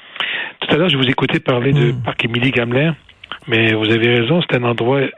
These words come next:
Speaker 1: où il y a une certaine détresse humaine, puis
Speaker 2: Ah ouais.
Speaker 1: ça prend quoi comme intervenant ?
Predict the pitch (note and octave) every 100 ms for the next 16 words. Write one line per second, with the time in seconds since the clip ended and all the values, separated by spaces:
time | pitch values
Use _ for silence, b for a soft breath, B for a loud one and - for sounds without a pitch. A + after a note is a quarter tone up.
0 | - D#3+ D#3+ C#3+ B2 A#2+ - B2+ C#3 A#2+
1 | - - - A#2+ C#3 E3 C3 B2+ A#2 A2+
2 | E2 - - C#3 - C#3 E3 - B2 A#2+
3 | A#2+ G#2+ A2+